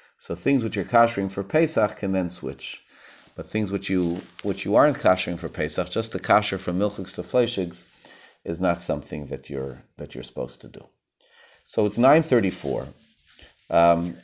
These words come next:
and at this point, right now, I'm not seeing any other questions on here. I would like to do now the public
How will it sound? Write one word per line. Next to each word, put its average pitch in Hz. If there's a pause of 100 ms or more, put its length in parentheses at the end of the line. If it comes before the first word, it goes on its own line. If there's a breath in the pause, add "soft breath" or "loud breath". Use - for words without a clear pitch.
and 87
at 92
this 147
point, 95 (420)
right 107
now, 104
I'm 92
not 117
seeing 104
any 113
other 101
questions -
on 78
here. 80 (560 loud breath)
I -
would 95
like 127
to 107
do 117
now 92
the 90
public 117